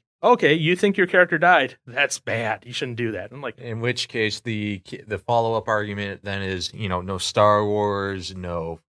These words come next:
Speaker 2: um,
Speaker 1: Exactly.
Speaker 2: no Lord of the Rings, no Harry Potter,
Speaker 1: And
Speaker 2: um,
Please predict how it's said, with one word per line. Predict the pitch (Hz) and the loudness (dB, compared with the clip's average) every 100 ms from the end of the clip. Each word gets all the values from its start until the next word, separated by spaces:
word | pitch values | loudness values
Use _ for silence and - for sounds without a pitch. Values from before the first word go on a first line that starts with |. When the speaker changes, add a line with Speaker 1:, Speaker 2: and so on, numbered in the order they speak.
| _ - | _ 0
Speaker 2:
um, | 180 | 2
Speaker 1:
Exactly. | 196 247 233 - 120 110 | 6 4 4 0 -4 0
Speaker 2:
no | 110 | -2
Lord | 110 110 117 113 | -2 0 4 4
of | 107 | 4
the | |
Rings, | 110 110 107 104 | 0 -2 -4 -6
no | 101 | -4
Harry | 98 101 95 | 0 0 -2
Potter, | 104 95 98 98 95 95 90 90 - | 2 4 4 2 0 -2 -4 -10 -2
Speaker 1:
And | 156 156 | 2 2
Speaker 2:
um, | 143 80 | -2 -10